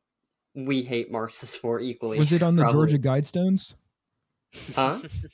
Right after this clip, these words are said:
Speaker 2: Was that stuff on the Georgia Guidestones? Is that what you're talking about?
Speaker 1: No. <laughs>
Speaker 3: What was
Speaker 1: But
Speaker 3: the carrying
Speaker 1: anyway, um,
Speaker 3: capacity of five hundred million people or something like that? Was that the Georgia Guidestones or is that something
Speaker 2: Yeah,
Speaker 3: else?
Speaker 2: no, I'm sorry, Garen. I <laughs> was, it was dumb.
Speaker 3: <laughs>
Speaker 1: I,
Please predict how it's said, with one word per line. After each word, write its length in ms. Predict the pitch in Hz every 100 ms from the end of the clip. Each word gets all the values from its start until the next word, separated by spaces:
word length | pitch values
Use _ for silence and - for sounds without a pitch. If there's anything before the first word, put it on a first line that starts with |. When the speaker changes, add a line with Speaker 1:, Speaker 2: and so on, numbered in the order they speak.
| _ _ _ - -
Speaker 2:
Was 120 | 170
that 160 | 156 175
stuff 220 | - 180
on 100 | 185
the 80 | 160
Georgia 300 | 143 160 156
Guidestones? 540 | 135 139 151 165 170
Is 80 | 147
that 100 | 135
what 60 | 147
you're 80 | 147
talking 240 | 160 151
about? 260 | 156 156 - _ _ - 104 -
Speaker 1:
No. 280 | 135 104 - - - 147 - _ _ _ - -
<laughs> 520 | 330 311 277 277 254 _ _ 247
Speaker 3:
What 140 | 233 123
was 120 | 123
Speaker 1:
But 100 | 123
Speaker 3:
the 0 |
carrying 420 | 120 123 107 98
Speaker 1:
anyway, 120 | 95 110
um, 360 | 120 120 107 104
Speaker 3:
capacity 160 | 110 107
of 120 | 101
five 360 | - 104 104
hundred 340 | 117 110 107 107
million 360 | 110 110 110
people 360 | 110 110 117 113
or 80 | 113
something 400 | - 113 - 107
like 180 | 110 110
that? 300 | 120 117 117 _ _ _ _ _ _ _ _ _ _ _ _
Was 100 | 107
that 160 | 110 -
the 60 |
Georgia 300 | 113 113 113
Guidestones 520 | 113 113 - 110 110
or 40 | 107
is 100 | -
that 160 | -
something 240 | - 156 151
Speaker 2:
Yeah, 60 |
Speaker 3:
else? 120 | 120 156
Speaker 2:
no, 160 | 160
I'm 160 | 139 170
sorry, 260 | - 143 135
Garen. 220 | 131 131
I 60 |
<laughs> 220 | 147 170 -
was, 320 | 208 - 180
it 60 | 175
was 140 | 160
dumb. 280 | - 127 170
Speaker 3:
<laughs> 1080 | 190 - - _ _ _ _ _ _ - -
Speaker 1:
I, 120 | 143